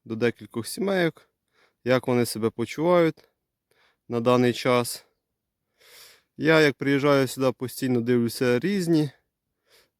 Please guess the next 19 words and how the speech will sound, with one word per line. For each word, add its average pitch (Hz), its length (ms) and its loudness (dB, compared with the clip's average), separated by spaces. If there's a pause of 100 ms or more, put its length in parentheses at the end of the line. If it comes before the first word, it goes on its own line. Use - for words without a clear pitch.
(100)
Приблизно 139 480 2
запам'ятовую, 131 600 0
в 131 40 2
якому 131 280 -2
місці 135 340 -2
дивився, 156 600 -2 (160)
щоб, 117 420 -8
е, 113 320 0 (440)
скажімо, 113 500 -4 (340)
по 147 100 -4
два 170 200 4
рази 151 260 6
не 135 100 2
дивитися, 123 380 -2
тому 139 280 -4
що 127 280 -4 (360)
я 135 180 2
тут 143 280 -2
періодично 160 880 0